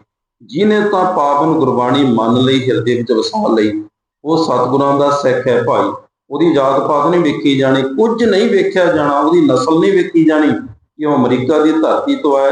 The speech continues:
ਜਾਂ ਅਫਰੀਕਾ ਤੋਂ ਆਇਆ। ਜੇ ਉਹ ਗੁਰਬਾਣੀ ਮੰਨ ਲਈ ਭਾਈ, ਉਹੀ ਸਤਿਗੁਰਾਂ ਦਾ ਸਿੱਖ ਹੈ ਬਸ, ਜਿਹਨੇ ਹਿਰਦੇ ਦੇ ਵਿੱਚ ਵਸਾ ਲਈ। ਇਹ ਸਤਿਗੁਰਾਂ ਦੀ ਪਾਵਨ ਗੁਰਬਾਣੀ ਗੁਰੂ ਅਰਜਨ ਦੇਵ ਜੀ ਮਹਾਰਾਜ ਜੀ ਨਾਲ ਵਿਚਾਰਾਂ ਹੋ ਰਹੀਆਂ।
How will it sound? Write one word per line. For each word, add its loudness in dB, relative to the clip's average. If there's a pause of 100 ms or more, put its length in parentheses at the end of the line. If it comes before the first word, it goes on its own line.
(100)
ਜਾਂ 0
ਅਫਰੀਕਾ -2
ਤੋਂ 0
ਆਇਆ। -4 (460)
ਜੇ 2
ਉਹ 2
ਗੁਰਬਾਣੀ 2
ਮੰਨ 2
ਲਈ 2
ਭਾਈ, 0
ਉਹੀ 0
ਸਤਿਗੁਰਾਂ 0
ਦਾ 2
ਸਿੱਖ -2
ਹੈ -4
ਬਸ, -4 (380)
ਜਿਹਨੇ 0
ਹਿਰਦੇ 2
ਦੇ 2
ਵਿੱਚ 0
ਵਸਾ -2
ਲਈ। -6 (500)
ਇਹ -4
ਸਤਿਗੁਰਾਂ 0
ਦੀ 0
ਪਾਵਨ 0
ਗੁਰਬਾਣੀ 0 (680)
ਗੁਰੂ 0
ਅਰਜਨ 2
ਦੇਵ 2
ਜੀ 0
ਮਹਾਰਾਜ 2
ਜੀ 2
ਨਾਲ 0
ਵਿਚਾਰਾਂ 0
ਹੋ 0
ਰਹੀਆਂ। 2